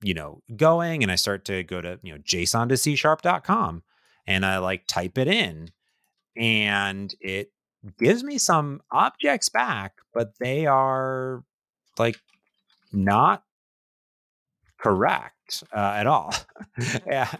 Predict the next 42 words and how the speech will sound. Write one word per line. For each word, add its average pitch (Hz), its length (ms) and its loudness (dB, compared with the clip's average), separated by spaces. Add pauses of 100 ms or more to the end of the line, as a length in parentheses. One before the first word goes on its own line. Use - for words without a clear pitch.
(120)
and, 131 320 -2 (500)
and, 127 280 0 (240)
and 135 100 2
it's 120 100 2
because 117 1000 0 (840)
I'm 123 160 4
looking 190 460 2
at 76 220 -12
it, 95 80 -10
and 113 80 -2
it's, 123 100 0
like, 156 160 4
very, 117 220 2
it's, 98 100 -4
like, 98 160 -8
it 107 140 -6
doesn't 107 360 2
know, 71 300 -16
right? 90 260 -8
It's 110 200 -4
just, 127 120 2
like, 123 140 2
kind 110 220 -4
of 80 180 -6
guessing 110 460 0
at 117 100 -4
stuff. 110 180 2
There's, 113 140 -2
like, 98 140 -4
geometries, 151 440 0
but 104 120 0
there's, 110 120 2
like, 95 200 -2 (380)
a 107 80 -2
list 117 280 2
of 90 140 -6 (160)
objects 131 1080 2
and 92 200 0
this - 140 -4
other 110 260 -2
stuff, 123 500 0
and 92 280 0